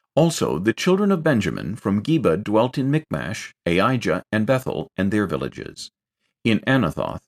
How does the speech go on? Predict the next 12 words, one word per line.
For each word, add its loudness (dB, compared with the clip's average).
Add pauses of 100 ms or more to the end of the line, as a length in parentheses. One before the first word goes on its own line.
(160)
Nob, 0 (220)
Ananiah, 0 (320)
in 4
Hazor, 0 (140)
Ramah, 0 (440)
Gittaim, 0 (380)
in 0
Hadid, 0 (320)
Zeboim, 2 (280)
Neballat, 0 (440)
in 4
Lod 2